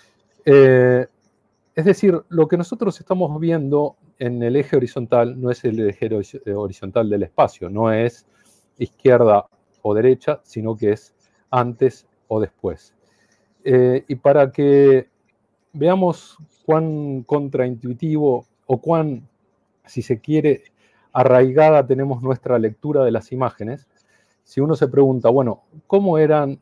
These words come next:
eh, mm, cómo estaban las patas del caballo, este el número nueve,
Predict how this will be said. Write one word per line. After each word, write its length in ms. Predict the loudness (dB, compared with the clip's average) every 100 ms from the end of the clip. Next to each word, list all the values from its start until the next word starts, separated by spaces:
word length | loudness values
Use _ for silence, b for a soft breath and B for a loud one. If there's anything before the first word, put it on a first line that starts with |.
| -8
eh, 580 | -4 -2 -2 -2 -4 -10 -18 _ _
mm, 640 | -14 -10 -8 -8 -8 -10
cómo 200 | -8 -6
estaban 260 | -2 0 2
las 120 | 0
patas 580 | 0 2 2 2 -2 _ -4
del 260 | -2 -2
caballo, 600 | 0 2 2 2 -2 -4 -6 _
este 180 | -18 -14
el 60 |
número 320 | -10 -8 -6 -4
nueve, 480 | -2 0 0 -2